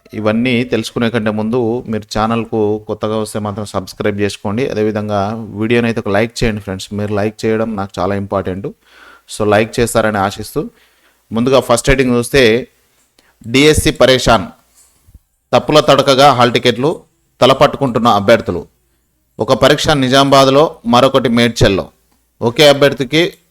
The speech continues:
ఒకే రోజు వేర్వేరు జిల్లాల్లో పరీక్షలు. రెండు పరీక్ష కేంద్రాల మధ్య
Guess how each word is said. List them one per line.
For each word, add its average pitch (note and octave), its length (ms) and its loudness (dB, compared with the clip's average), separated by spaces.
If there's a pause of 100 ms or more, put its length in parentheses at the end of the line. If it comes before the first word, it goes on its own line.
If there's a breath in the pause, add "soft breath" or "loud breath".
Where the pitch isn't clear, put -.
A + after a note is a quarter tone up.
ఒకే D3 280 4
రోజు C#3+ 460 4
వేర్వేరు C3+ 400 4
జిల్లాల్లో B2 420 4
పరీక్షలు. A2+ 480 0 (640 soft breath)
రెండు C#3+ 240 2
పరీక్ష D3 280 2
కేంద్రాల C3+ 500 4
మధ్య B2 360 2